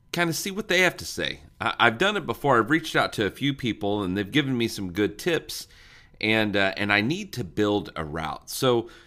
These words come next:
one of the questions I have for you guys is, when you start planning out a trip, do you actually plan out your route, like, turn by turn? Or do you, like, look at a map and go, "I wanna get to X destination,"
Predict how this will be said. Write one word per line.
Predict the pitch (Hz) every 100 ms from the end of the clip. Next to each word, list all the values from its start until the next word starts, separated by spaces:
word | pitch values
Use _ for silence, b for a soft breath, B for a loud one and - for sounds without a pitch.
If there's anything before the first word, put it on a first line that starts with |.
| B B
one | 117 175
of | 269
the | 143
questions | - 101 98 90
I | 90
have | 92 90
for | 95
you | 82
guys | 87 80
is, | 85 76
when | 117 170
you | 156
start | 151 - 101 -
planning | 104 101 98 90
out | 82
a | 78
trip, | - 85 65
do |
you | 85 147
actually | 208 - 98
plan | 87 - 101 98 95 -
out | 87 95
your | 82 82
route, | 76 78 78 78 71 -
like, | 80 -
turn | - 101 95 95
by | 80 73
turn? | - 135 147 180 202 - B B B B
Or | 98
do | 90 98
you, | 82 104 151 156 156 147 139 b b b b _ _
like, | - 110 -
look | 113 117
at | 113
a | 92
map | 90 90 90 -
and | 85 80
go, | 85 82 80 78 -
"I | - 92 98
wanna | 95 95 90
get | 78 87 -
to | - 87 82 80 76 - -
X | 95 - -
destination," | - 87 - - 85 98 95 - 85 80 78